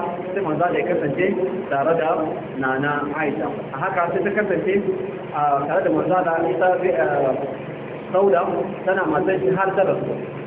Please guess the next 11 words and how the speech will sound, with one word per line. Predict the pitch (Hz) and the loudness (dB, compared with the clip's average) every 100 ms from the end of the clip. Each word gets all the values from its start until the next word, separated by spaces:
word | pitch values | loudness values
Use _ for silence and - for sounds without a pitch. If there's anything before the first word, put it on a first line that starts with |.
| - - | -10 -6
Ina | 160 151 | -2 0
fata | 143 143 | 0 0
mun | 143 | 0
gane. | 139 127 135 - - - | 0 0 -2 -4 -6 -4
Dan | 220 | 0
haka | 220 208 196 202 202 - - - - - 143 | 0 2 0 0 -6 -8 -10 -12 -12 -6 -2
wannan | 202 220 214 | 2 2 4
sai | 214 214 | 4 4
ke | 214 185 | 4 4
nuna | 208 185 | 4 4
cewa | 214 202 | 4 4